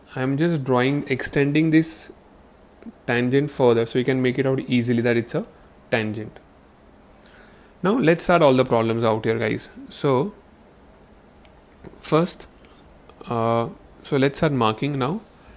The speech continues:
all the angles. So guys, whenever, if you're not getting anything, do one thing, just start marking the angles. Whatever angles you can find, just find out.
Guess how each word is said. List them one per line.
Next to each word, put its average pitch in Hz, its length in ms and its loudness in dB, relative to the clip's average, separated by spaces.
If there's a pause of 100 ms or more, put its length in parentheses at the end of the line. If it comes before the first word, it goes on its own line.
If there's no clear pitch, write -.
(200)
all 127 160 0
the 131 140 2
angles. 110 400 -2
So 180 240 -2 (400)
guys, 170 260 2
whenever, 151 420 4
if 139 140 2
you're 160 80 4
not 151 200 2
getting 160 260 2
anything, 151 340 2
do 147 80 2
one 139 220 4
thing, 151 180 0
just 170 200 2
start 156 260 4
marking 135 320 0
the 131 80 2
angles. 117 260 0
Whatever 123 380 2
angles 151 260 0
you 147 60 -2
can 151 180 -2
find, 160 340 -6
just 135 200 -4
find 110 260 -4
out. - 160 -10